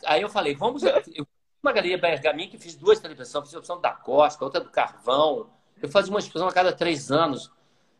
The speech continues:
tu-, nada à venda, só pra, sabe, só pra curtir de fazer a exposição, porque eu gosto de fazer isso, nu-, nunca consegui fazer, porque leilão tem um,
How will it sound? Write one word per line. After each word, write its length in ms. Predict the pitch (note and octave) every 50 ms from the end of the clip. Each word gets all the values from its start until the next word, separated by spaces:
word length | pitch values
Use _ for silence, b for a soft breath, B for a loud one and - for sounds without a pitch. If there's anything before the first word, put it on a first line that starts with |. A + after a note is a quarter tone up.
| _ _ C3
tu-, 140 | - E3+ D#3+
nada 320 | C#3+ E3 F#3+ G3+ G3+ F3 C#3+
à 20 |
venda, 760 | A#2 A2 G2 B2+ C#3+ D#3 E3 E3+ D#3 C#3 A#2+ A2+ G#2+ G#2 G2+
só 240 | G2 - - F3+ F#3+
pra, 340 | F#3+ - F3 D3 B2+ A#2 A2 - - - - - - _ _
sabe, 400 | - - E3 E3+ D#3 C3 B2 A#2
só 160 | - - F3
pra 200 | - - - D#3+
curtir 580 | - - D#3 C3+ - - _ - - F3 F#3+ F#3
de 100 | D3 C3+
fazer 240 | - C#3+ C3 B2+ D3+
a 20 | E3
exposição, 220 | - - F3 F3+
porque 140 | F3 - A#3
eu 60 | -
gosto 260 | A3 G#3+ A#3+ C4+ - -
de 40 |
fazer 240 | F3 D#3 C#3 C3+ D3
isso, 180 | E3+ E3 - D#3
nu-, 240 | D3+ C#3+ C3 A#2+ - _ _ _ _ _
nunca 200 | D3+ E3+ G#3+ A3
consegui 320 | - F3+ F3+ F3 F3 F#3+ -
fazer, 360 | A#3 G3+ C#3+ B2+ E3 F3+ F3
porque 140 | - - E3+
leilão 340 | E3+ F3 D#3+ E3 F#3+ A3+ A3
tem 180 | - G#3 G#3+
um, 300 | G#3+ F#3 D#3 C#3+ C3+ C3+